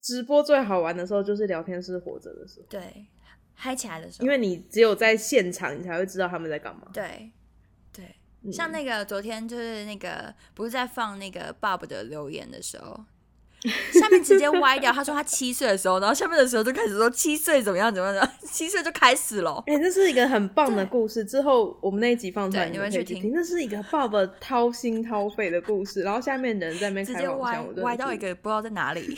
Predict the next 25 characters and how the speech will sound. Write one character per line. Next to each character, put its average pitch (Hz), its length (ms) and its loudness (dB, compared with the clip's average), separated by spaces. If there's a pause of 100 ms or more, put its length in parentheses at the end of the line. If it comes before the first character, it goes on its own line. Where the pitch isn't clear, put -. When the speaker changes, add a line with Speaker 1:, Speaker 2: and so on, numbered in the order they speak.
Speaker 2:
<laughs> - 800 -8
没 285 120 0
有 370 60 4
人 269 80 2
在 247 180 2
认 269 380 -4
真 247 100 -4
听 262 100 -2
他 226 140 0
讲 240 300 -2
话， - 380 -6
超 - 180 -2
可 - 180 -10
怜。 - 380 -10 (480)
Speaker 1:
还 233 160 2
好 269 120 6
不 190 140 -2
是 220 80 0
他 240 160 4
本 202 160 2
人 151 180 0
在 170 120 0
上 180 180 -4
面 160 200 -10
讲。 - 140 -10